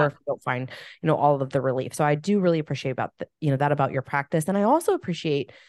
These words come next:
Speaker 2: 'cause I want to talk a little bit about, you know, how frequently people should come and get these adjustments
Speaker 1: Sure.
Speaker 2: for general health. I think some people hold adjustments much better than others. Uh, of course, your
Speaker 1: Hundred percent.
Speaker 2: lifestyle <laughs> is gonna, uh, play a big role in that. But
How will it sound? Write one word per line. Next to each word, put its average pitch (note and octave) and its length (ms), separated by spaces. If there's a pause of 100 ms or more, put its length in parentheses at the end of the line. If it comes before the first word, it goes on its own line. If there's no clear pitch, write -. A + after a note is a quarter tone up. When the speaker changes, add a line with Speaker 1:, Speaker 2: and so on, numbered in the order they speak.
(180)
Speaker 2:
'cause G#3 120
I A3 40
want B3+ 240
to - 60
talk F#3+ 160
a F#3 40
little E3+ 160
bit D#3+ 100
about, D3 260 (640)
you G#3 100
know, D#3 180 (640)
how C4+ 180
frequently A3+ 560
people G3 280
should - 440
come F2+ 360
and D#3+ 140
get D3 140
these C#3+ 140
adjustments D3 420
Speaker 1:
Sure. F#3 220
Speaker 2:
for G#4 140
general D#3 260
health. D3 520
I F3+ 80
think F#3 240
some A3 160
people A3 240
hold F3 320
adjustments E3 640 (400)
much D#3+ 260
better D3+ 260
than D3+ 220
others. D3+ 580
Uh, D3+ 60
of C#3+ 180
course, D3+ 260
your C#3+ 80
Speaker 1:
Hundred C#3+ 200
percent. D#3+ 280
Speaker 2:
lifestyle E3 220
<laughs> - 40
is - 160
gonna, D#3+ 280 (400)
uh, D3+ 180
play E3+ 260
a D#3+ 40
big D3+ 220
role G#3 280
in G3 100
that. C#3+ 340 (440)
But A#3+ 420